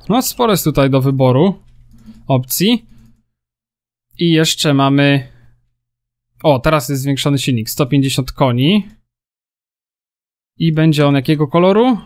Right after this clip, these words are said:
No, taki czerwony, z dopiskiem Pro. Ja chyba właśnie ten mam kupiony zresztą, z tego co pamiętam. No i ostatni ciągnik, czyli ciągnik J C B. Tu możemy zmienić opony.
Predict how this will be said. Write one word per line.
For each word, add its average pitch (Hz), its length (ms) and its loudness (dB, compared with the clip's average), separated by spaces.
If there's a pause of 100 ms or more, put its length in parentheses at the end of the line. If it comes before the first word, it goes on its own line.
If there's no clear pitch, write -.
(580)
No, 180 120 2
taki 135 220 -2
czerwony, 127 580 0 (120)
z 135 100 -2
dopiskiem 139 460 -2
Pro. 139 320 0 (100)
Ja 156 80 -2
chyba 160 200 0
właśnie 151 240 -2
ten 151 120 0
mam 139 160 0
kupiony 131 400 -2
zresztą, 113 400 -2 (400)
z - 80 -16
tego 127 160 0
co 123 120 0
pamiętam. 131 460 0 (1000)
No 233 120 2
i 240 100 2
ostatni 185 360 -2
ciągnik, 170 300 0
czyli 160 260 0
ciągnik 165 360 0
J 151 120 2
C 165 160 -2
B. 135 120 -2 (880)
Tu 165 100 2
możemy 156 340 2
zmienić 139 560 0
opony. 151 800 2